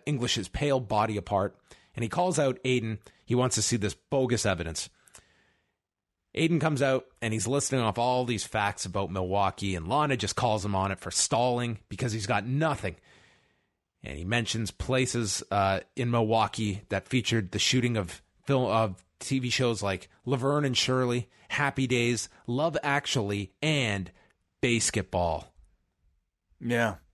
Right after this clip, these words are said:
Speaker 2: Did you watch
Speaker 1: Did you
Speaker 2: that
Speaker 1: ever
Speaker 2: movie?
Speaker 1: see this movie? I saw this in the theater in nineteen ninety-eight, Way.
Speaker 2: I watched it. Um,
Speaker 1: This was at the height of my South Park fandom,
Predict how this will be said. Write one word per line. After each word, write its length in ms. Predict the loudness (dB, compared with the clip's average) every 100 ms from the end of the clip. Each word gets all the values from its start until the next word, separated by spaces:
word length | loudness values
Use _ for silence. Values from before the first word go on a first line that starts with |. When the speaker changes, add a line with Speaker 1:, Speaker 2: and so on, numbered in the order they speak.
| _ -16
Speaker 2:
Did 100 | -8
you 80 | 0
watch 160 | 2
Speaker 1:
Did 80 | 2
you 40 | 2
Speaker 2:
that 20 |
Speaker 1:
ever 80 | 0
Speaker 2:
movie? 100 | 0
Speaker 1:
see 80 | 2
this 180 | 0
movie? 320 | 2 2 0 0
I 120 | -2
saw 180 | 0 0
this 160 | 0
in 60 | -2
the 80 | -4
theater 360 | -2 0 0
in 120 | 0 -2
nineteen 260 | -4 -4
ninety-eight, 340 | -6 -4 -6 -4
Way. 220 | -6 -8 _ _ _ _ _ _ _ _ 2
Speaker 2:
I 80 |
watched 460 | 4 6 4 0 -4
it. 160 | -6 -6 _ _ -12
Um, 640 | -6 -4 -4 -4 -6 -10 _ _ _ _ _ -4
Speaker 1:
This 140 | 0
was 140 | 2
at 140 | 0 0
the 80 | 0
height 400 | 2 0 -2 -10 -4
of 140 | -4 2
my 440 | 2 4 2 -2 _ _ _ _ _
South 320 | -2 0 0
Park 380 | 0 -2 -2 -6 _ -2
fandom, 420 | 0 2 0